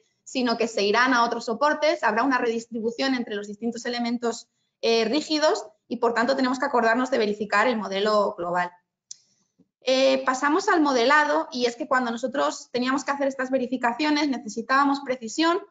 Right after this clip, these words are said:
eh, ¿nos valía el modelo C B fem o no nos valía? ¿No nos valían algunas hipótesis que hacían o no?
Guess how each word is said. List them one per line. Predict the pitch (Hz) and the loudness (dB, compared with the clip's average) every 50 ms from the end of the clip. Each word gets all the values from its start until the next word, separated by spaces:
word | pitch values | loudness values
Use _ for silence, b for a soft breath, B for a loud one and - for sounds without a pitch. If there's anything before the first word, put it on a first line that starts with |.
| _ _ _ _ _ _ | _ _ _ _ _ _
eh, | - 240 240 226 233 | 0 0 0 0 0
¿nos | 247 254 269 262 | 0 0 2 2
valía | 254 240 254 - 359 392 359 | 2 2 2 2 0 2 2
el | 339 | 2
modelo | 294 277 269 269 262 262 | 2 2 2 2 2 0
C | 262 - 262 | 0 0 0
B | 240 233 233 | 0 0 -2
fem | - 311 311 339 415 403 403 | -2 -2 -2 0 -2 -2 -2
o | - 240 240 240 | -2 0 0 2
no | 247 262 | 2 2
nos | 269 269 - | 0 0 0
valía? | 240 214 214 214 208 190 190 | 0 0 0 0 -2 -2 -2
¿No | 196 202 | -4 -6
nos | 208 214 | -6 -4
valían | 220 220 240 254 277 | -4 -4 -2 -2 -2
algunas | 277 269 277 262 254 247 240 247 | 0 0 0 2 2 0 0 -2
hipótesis | 262 - 233 233 240 233 233 - | -4 -6 -6 -6 -6 -8 -10 -8
que | - 226 | -6 -8
hacían | 220 - - 269 254 247 220 | -8 -6 -4 -2 -2 -2 -2
o | 190 | -2
no? | 196 196 196 - - | -4 -4 -6 -8 -16